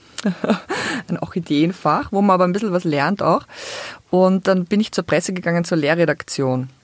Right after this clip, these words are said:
Ähm, also wer das nicht kennt, das ist so, ähm, da, da lernt, das ist so die Nachwuchs-, äh, äh, Kaderschmiede der Presse. Das sind drei Monate und da wird, da gibt man durchs Bootcamp.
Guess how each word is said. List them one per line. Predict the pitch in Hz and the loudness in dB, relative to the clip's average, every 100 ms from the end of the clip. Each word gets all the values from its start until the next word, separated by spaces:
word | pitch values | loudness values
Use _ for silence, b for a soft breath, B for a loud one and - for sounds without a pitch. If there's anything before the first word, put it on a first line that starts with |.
| _ _ _ _ _ _ - - | _ _ _ _ _ _ -14 -2
Ähm, | 160 151 151 147 | 0 2 2 0
also | 160 | 2
wer | 156 | 4
das | 165 175 | 2 2
nicht | 175 - | -2 -2
kennt, | 165 151 202 | -2 0 0
das | 170 | -2
ist | 180 - | -4 2
so, | 170 160 160 B B B B - | 2 2 -2 B B B B 0
ähm, | 160 156 151 156 170 - | 2 2 0 -2 -4 -4
da, | - - | -6 2
da | |
lernt, | 170 147 165 175 | 2 4 2 0
das | 160 156 156 | 2 2 2
ist | 165 | -2
so | 170 | -2
die | 156 | 0
Nachwuchs-, | 156 - 160 156 151 - - | 0 0 -2 0 0 0 -6
äh, | - 147 143 139 139 B B B B B B - | 0 0 2 0 -4 B B B B B B -10
äh, | - - - - | -8 -6 -8 -4
Kaderschmiede | 143 156 160 160 151 | 0 2 2 2 2
der | 143 | 2
Presse. | 139 127 127 - 131 - _ | -2 -6 -8 -8 -12 -12 _
Das | - - | -14 -10
sind | 139 | -4
drei | 143 | -2
Monate | 147 170 247 254 220 208 | 2 4 4 4 4 4
und | 208 190 | 2 0
da | 170 | -2
wird, | 165 | -2
da | 160 | -2
gibt | 165 - | -6 -4
man | 147 | -6
durchs | - - | -6 -4
Bootcamp. | 233 269 - 180 175 208 | 0 0 2 2 2 0